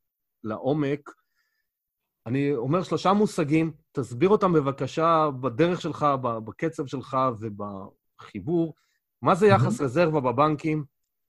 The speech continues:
Speaker 1: מה זה הדפסת הכסף? ואינפלציה, מה אתה מעריך? כן תהיה, לא תהיה. זאת אומרת, קצת מתיאוריה
Speaker 2: מהמם.
Speaker 1: עד, אה, ניבוי. יחס
Speaker 2: וואי, זה
Speaker 1: רזרבה,
Speaker 2: עושה,
Speaker 1: הדפסת
Speaker 2: אה, עושה לי
Speaker 1: כסף.
Speaker 2: ספוילר לאחד הפוסטים שלי. אה, אוקיי,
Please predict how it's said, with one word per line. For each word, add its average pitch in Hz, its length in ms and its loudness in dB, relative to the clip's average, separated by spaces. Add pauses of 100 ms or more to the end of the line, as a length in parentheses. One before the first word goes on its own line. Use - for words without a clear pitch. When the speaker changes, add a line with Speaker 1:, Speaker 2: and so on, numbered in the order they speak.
(240)
Speaker 1:
מה 139 160 4
זה 185 120 4
הדפסת 160 460 -2
הכסף? 160 580 -4 (100)
ואינפלציה, 131 1000 0
מה 139 200 4
אתה 147 160 0
מעריך? 123 680 -2 (220)
כן 156 160 0
תהיה, 143 360 0
לא 135 180 0 (100)
תהיה. 123 220 -6
זאת - 100 -16
אומרת, 127 120 -12 (420)
קצת 196 200 2 (120)
מתיאוריה 202 800 4
Speaker 2:
מהמם. 175 140 6
Speaker 1:
עד, 170 180 0
אה, 170 500 -2
ניבוי. 165 380 2 (1000)
יחס 170 240 0
Speaker 2:
וואי, 160 240 6
זה 139 60 6
Speaker 1:
רזרבה, - 0 -
Speaker 2:
עושה, 127 200 2 (460)
Speaker 1:
הדפסת 143 60 0
Speaker 2:
אה, 123 180 10
עושה 123 180 2
לי 143 60 8
Speaker 1:
כסף. 131 140 6
Speaker 2:
ספוילר 151 280 6
לאחד 131 320 4
הפוסטים 135 440 4
שלי. 98 380 2
אה, 107 380 6
אוקיי, 131 560 6